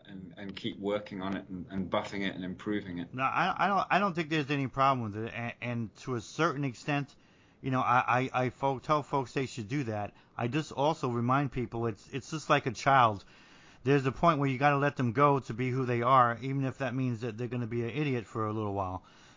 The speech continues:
Speaker 2: because that's the only way they're gonna learn. And, and sometimes we have to do that too, because I had an essay I, I rewrote twenty-seven times. And guess what? I still lo-,
Speaker 1: Yeah.
Speaker 2: I still look at it to this day and go, "I think this thing sucks." But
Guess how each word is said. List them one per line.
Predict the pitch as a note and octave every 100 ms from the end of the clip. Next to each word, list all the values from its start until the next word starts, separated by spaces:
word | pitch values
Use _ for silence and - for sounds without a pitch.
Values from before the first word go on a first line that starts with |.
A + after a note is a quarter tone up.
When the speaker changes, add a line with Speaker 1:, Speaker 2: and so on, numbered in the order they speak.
| -
Speaker 2:
because | A2+ C3+ A#2+ -
that's | C3 -
the | C3
only | C3
way | B2+
they're | A#2 A#2
gonna | A2+ G#2+
learn. | C3 A#2 G#2+
And, | G#2
and | A#2
sometimes | - D3 D3 C3
we | B2+
have | B2
to | A#2
do | B2+
that | A#2+ G#2+
too, | - C3
because | G#2+ - A2+ G2+ - - - - -
I | D#3+
had | F3+ C#3+
an | C3+
essay | F3 - C#3
I, | C3 B2+
I | A#2+ C3+
rewrote | C3+ D#3 C#3+ C#3
twenty-seven | - D#3 D3+ D#3+ C3+ B2
times. | C#3+ A#2+ F#2 - _ _ _ _ _ _ _ _ - - _ - _ _ _ - - - - - B2 -
And | C#3
guess | E3 G#3 A3
what? | F#3 -
I | D#3+
still | - G3+
lo-, | G3 E3+
Speaker 1:
Yeah. | E3
Speaker 2:
I |
still | - G#3+ G3+
look | G#3 G3+
at |
it | F3+ -
to | E3+
this | F3
day | - F3+
and | D3
go, | C#3
"I | C3+
think | D#3+ D3
this | C#3
thing | - C3
sucks." | - C#3+ G#2 - - _ _ _ _ _ _ _ _ B2
But | E3